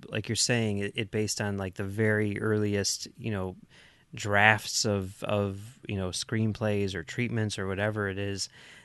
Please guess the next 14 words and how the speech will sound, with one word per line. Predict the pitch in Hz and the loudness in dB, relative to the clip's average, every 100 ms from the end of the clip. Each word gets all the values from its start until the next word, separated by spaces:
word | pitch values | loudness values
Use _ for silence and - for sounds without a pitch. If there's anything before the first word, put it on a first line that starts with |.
| _ | _
that, | 113 101 101 | 0 2 2
that | 113 104 | 2 2
Lucas | 104 101 101 - | 2 0 -4 -4
was | 95 | -2
working | 104 131 123 101 | 0 0 0 0
on, | 95 95 92 - - - - | 0 -2 -4 -8 -18 -16 -2
I | 113 | 0
think | - 117 | 0 0
it's, | 107 92 - | 0 0 -2
it's | 117 104 | -2 -2
really | 113 110 101 | 0 0 -2
cool | - 156 135 107 | -2 2 4 2
to | - - | 0 -2
see | 104 - 113 110 107 | 0 2 0 0 -2